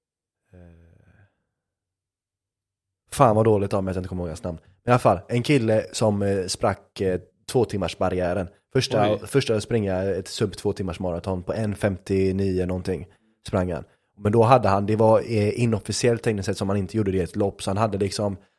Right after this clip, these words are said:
Speaker 1: folk som sprang liksom, eh, som paceade honom. Och de hade stängt av alltihopa liksom runt om. Och han hade, ja, så, och då sprack han liksom två timmars maraton, eh, två timmars, eh, gränsen.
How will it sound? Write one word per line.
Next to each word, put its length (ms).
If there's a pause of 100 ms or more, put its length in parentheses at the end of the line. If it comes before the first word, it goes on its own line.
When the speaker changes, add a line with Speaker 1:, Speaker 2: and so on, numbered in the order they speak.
(120)
Speaker 1:
folk 200
som 120
sprang 320
liksom, 400 (480)
eh, 160
som 180
paceade 440
honom. 520 (360)
Och 120
de 100
hade 140
stängt 240
av 200
alltihopa 460
liksom 280
runt 240
om. 340 (380)
Och 100
han 100
hade, 640 (640)
ja, 160 (220)
så, 160
och 260
då 420
sprack 360
han 140
liksom 340
två 180
timmars 280
maraton, 360
eh, 60
två 220
timmars, 460
eh, 280 (360)
gränsen. 480